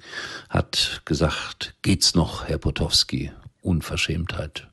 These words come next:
Wie kann man sowas nur machen, den armen Ortega so reinzulegen?“ Der, glaube ich, zu Bayern München geht.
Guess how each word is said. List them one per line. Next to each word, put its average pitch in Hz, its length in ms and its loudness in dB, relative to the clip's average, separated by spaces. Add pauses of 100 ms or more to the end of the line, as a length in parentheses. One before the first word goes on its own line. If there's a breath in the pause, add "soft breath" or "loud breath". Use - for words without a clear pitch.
(400 loud breath)
Wie - 80 -6
kann - 180 2
man 80 100 6
sowas 71 360 2
nur 69 120 0
machen, 80 360 -2 (300)
den 71 140 -2
armen 80 300 0
Ortega 78 580 2 (320 loud breath)
so 78 200 4
reinzulegen?“ 73 540 2
Der, 110 180 4
glaube 92 320 0
ich, - 160 -4
zu - 100 -2
Bayern 82 300 -6
München 85 360 -6
geht. - 320 -12